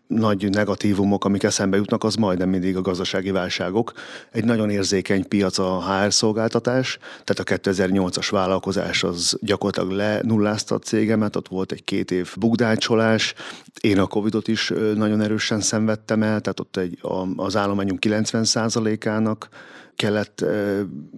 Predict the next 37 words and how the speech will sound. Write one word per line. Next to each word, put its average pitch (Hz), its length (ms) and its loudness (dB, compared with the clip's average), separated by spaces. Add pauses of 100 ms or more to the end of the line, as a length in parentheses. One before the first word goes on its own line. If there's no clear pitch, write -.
(420)
elmenni 107 460 2
a 107 120 0
cégtől. 104 600 -2 (180)
Ez, 127 260 0
ezek 123 260 0
nehézségek, 120 640 0
tehát - 200 0
nyilván 107 300 2
amikor, 101 420 0
a, 110 300 -2
de 123 100 2
ez, 110 200 -2
szerintem 127 280 0
ez 120 100 0
hasonló 117 460 0
lehet, 107 160 0
mint 107 140 0
amikor 107 260 0
valakinek, 101 480 -2
ö, 104 280 -2
fölmondanak 98 460 0
a 107 40 2
munkahelyén, 98 520 2
tehát 95 180 -2
nem, 104 100 4
nem 104 240 2
nagyon 98 520 0
látok 95 360 -2
ebben 95 520 -2
különbséget. 107 640 2 (300)
Nyilván 101 280 4
van 95 120 2
egy 92 160 0
hirtelen 95 520 2
egy 95 100 2
egzisztenciális 95 760 -2
félelem, 120 500 2